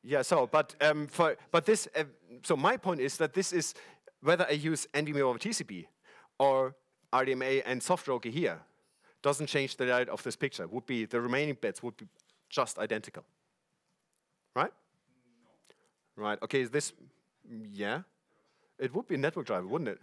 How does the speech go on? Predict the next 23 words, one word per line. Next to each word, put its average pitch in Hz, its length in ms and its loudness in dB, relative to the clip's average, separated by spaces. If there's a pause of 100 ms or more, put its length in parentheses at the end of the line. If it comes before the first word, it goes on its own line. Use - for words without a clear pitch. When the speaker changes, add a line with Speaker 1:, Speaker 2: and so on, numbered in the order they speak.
(180)
Speaker 2:
No, 160 160 -16
you, 147 240 -14
you 160 140 -16
will 196 120 -10
test, - 480 -12
uh, 156 60 -16
the 147 100 -20
part 180 320 -12
of 147 100 -20
the 151 160 -18
N 151 140 -16
V 143 120 -18
M 151 100 -18
E 196 100 -18
which 147 220 -18
is 139 80 -20
responsible 139 580 -14
for 147 300 -8 (260)
R 147 80 -2
D 135 220 -12
M 147 100 -8
A 151 140 -8
part, 117 300 -8